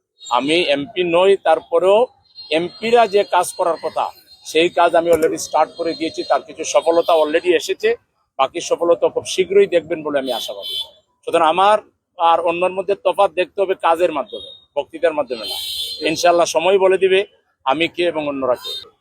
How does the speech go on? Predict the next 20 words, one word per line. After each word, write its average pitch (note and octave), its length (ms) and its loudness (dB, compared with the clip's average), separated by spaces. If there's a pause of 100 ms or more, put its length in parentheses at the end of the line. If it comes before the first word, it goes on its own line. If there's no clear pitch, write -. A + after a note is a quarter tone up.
(280)
আমরা F3+ 280 2 (160)
চাই E3+ 220 4 (640)
সংস্কার E3+ 640 -2 (680)
সম্পন্ন D#3 460 -4 (160)
করে, F3 180 4 (640)
বিচার D#3+ 280 0 (120)
সম্পন্ন E3+ 400 -6 (140)
করে F3+ 180 2 (540)
as D#3 160 2 (100)
early D#3 260 -2
as C3 140 -8
possible C3+ 360 -8 (220)
নির্বাচন। A#2 400 -6 (100)
সেক্ষেত্রে F#3+ 420 0
আমাদের F3+ 320 0
প্রধান E3+ 300 2
উপদেষ্টা F3+ 480 -2
একটা - 140 -8 (120)
সময় D#3 240 0 (100)
বলেছেন, D#3+ 360 2